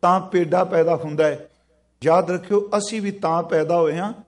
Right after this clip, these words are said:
ਜੇ ਪਾਣੀ ਤੇ ਮਿੱਟੀ ਇਕੱਠੇ ਹੋਏ ਸਨ। "ਪਾਣੀ ਮੈਲਾ, ਮਾਟੀ ਗੋਰੀ।" ਪਾਣੀ ਤੇ ਮਿੱਟੀ ਹੈ ਨਾ। "ਪਾਣੀ ਮੈਲਾ,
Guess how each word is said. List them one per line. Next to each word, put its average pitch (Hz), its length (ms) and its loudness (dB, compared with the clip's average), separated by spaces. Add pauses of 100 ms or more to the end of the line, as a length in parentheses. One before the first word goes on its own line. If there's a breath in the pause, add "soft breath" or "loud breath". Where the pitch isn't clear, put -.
(300)
ਜੇ 165 100 -2
ਪਾਣੀ 165 460 -2
ਤੇ 165 160 -6
ਮਿੱਟੀ 143 320 -6
ਇਕੱਠੇ 135 360 -6
ਹੋਏ 107 200 -12
ਸਨ। - 160 -16 (760)
"ਪਾਣੀ 170 360 2
ਮੈਲਾ, 165 640 2 (1200)
ਮਾਟੀ 160 400 2
ਗੋਰੀ।" 139 460 -2 (840)
ਪਾਣੀ 180 300 4
ਤੇ 240 140 4
ਮਿੱਟੀ 214 400 2
ਹੈ 139 40 0
ਨਾ। 208 160 -4 (1000)
"ਪਾਣੀ 202 360 6
ਮੈਲਾ, 190 640 4